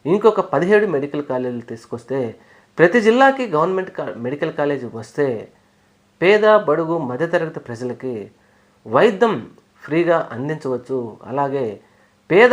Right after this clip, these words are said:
బిడ్డలు కూడా డాక్టర్లు చదవాలనే కోరికను నెరవేర్చుకోవచ్చు అనే విషయాన్ని గమనించిన జగన్మోహన్ రెడ్డి గారు వైద్య కళాశాల మీద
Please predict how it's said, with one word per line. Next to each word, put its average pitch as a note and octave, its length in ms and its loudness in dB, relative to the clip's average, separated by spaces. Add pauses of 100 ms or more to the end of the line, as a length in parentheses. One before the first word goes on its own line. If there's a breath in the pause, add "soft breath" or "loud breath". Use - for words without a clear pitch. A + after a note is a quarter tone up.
(140)
బిడ్డలు A3+ 280 4
కూడా F#3+ 260 0 (180)
డాక్టర్లు D3+ 480 -4 (220)
చదవాలనే C3 520 -2 (160)
కోరికను F#3+ 540 2 (640)
నెరవేర్చుకోవచ్చు C3+ 800 -4 (160)
అనే A#2 160 -10
విషయాన్ని B2 500 -12
గమనించిన A2 380 -14 (100)
జగన్మోహన్ C3+ 420 -6
రెడ్డి A#2+ 220 -10
గారు C#3+ 180 -6 (680 soft breath)
వైద్య F#3+ 360 4
కళాశాల D#3 500 0
మీద B2 240 -4